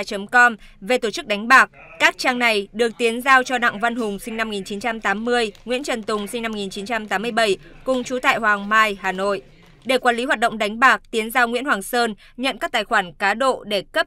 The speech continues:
cho các con bạc và hàng ngày đăng nhập vào các tài khoản quản lý để theo dõi, thống kê kết quả thắng thua. Căn cứ vào số điểm đặt cược và kết quả, Sơn tính toán số tiền thắng thua, số tiền phải thanh toán, thống nhất hình thức, thời gian thanh toán tiền với các con bạc và ghi chép lại báo cáo cho Tiến.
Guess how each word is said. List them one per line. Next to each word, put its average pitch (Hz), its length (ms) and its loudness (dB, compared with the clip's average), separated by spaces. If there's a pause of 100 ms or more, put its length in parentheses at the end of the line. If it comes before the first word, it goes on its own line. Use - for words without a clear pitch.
cho 247 140 -6
các 254 180 -6
con 214 220 -2
bạc 202 280 6
và 208 140 0
hàng 214 180 -4
ngày 208 200 0
đăng 262 240 -2
nhập 214 160 -4
vào 190 100 -4
các 269 160 -6
tài 196 140 0
khoản 185 260 -4
quản 180 180 -2
lý 180 160 -6
để 202 160 -2
theo 190 180 -4
dõi, 202 340 -2
thống 196 200 -10
kê 226 200 -4
kết 302 240 -10
quả 208 200 4
thắng 180 180 -8
thua. 247 260 2 (520)
Căn 302 220 2
cứ 247 200 -2
vào 269 140 2
số - 140 -6
điểm 247 180 -4
đặt 247 200 -4
cược 202 200 -6
và 190 60 -4
kết 294 240 -6
quả, 214 220 6 (360)
Sơn 233 220 -2
tính 214 200 -4
toán 202 280 2
số 202 180 -4
tiền 208 300 -2
thắng 196 200 -6
thua, 247 260 2 (280)
số 254 120 0
tiền 262 200 -2 (100)
phải 214 160 0
thanh 196 220 -6
toán, 190 280 2 (260)
thống 262 180 -4
nhất 359 200 -6
hình 226 180 -6
thức, 294 220 -2 (140)
thời 208 180 -2
gian 196 200 -2
thanh 202 200 -10
toán 185 180 -4
tiền 208 260 -2
với 180 100 -6
các 285 160 -8
con 202 200 -4
bạc 190 260 2
và 185 180 0
ghi 208 160 -8
chép 302 240 -6
lại 226 200 0
báo 180 180 0
cáo 175 260 0
cho 202 140 -8
Tiến. 190 320 -2